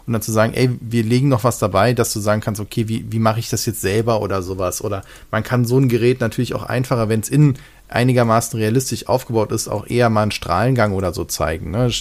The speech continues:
Dann denke ich mir, da muss die Verkleidung nicht weiß sein, sondern könnte, äh, Transparency sein, äh, und dann, ja,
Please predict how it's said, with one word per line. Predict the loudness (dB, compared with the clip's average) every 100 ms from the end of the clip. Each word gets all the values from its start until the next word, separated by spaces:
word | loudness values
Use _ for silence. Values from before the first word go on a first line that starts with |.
| -4
Dann | -2 -2 -4
denke | -4 -4
ich | -2
mir, | -2
da | -2
muss | -4 -4
die | -6
Verkleidung | -6 -2 -2 -2
nicht | -4 -2
weiß | -2 0
sein, | 0
sondern | 2 0 0
könnte, | 0 0 -2 -6 -20 -20 -20 -20 -14 -2
äh, | 2 2 -2 -8 -12 -10 -12 -6
Transparency | -4 -2 4 4 4 0 0
sein, | 2 4 4 2 0
äh, | 0
und | 2 2 0 2
dann, | 2 2 -2 -4 -12 -20 -20 -20 -20
ja, | -12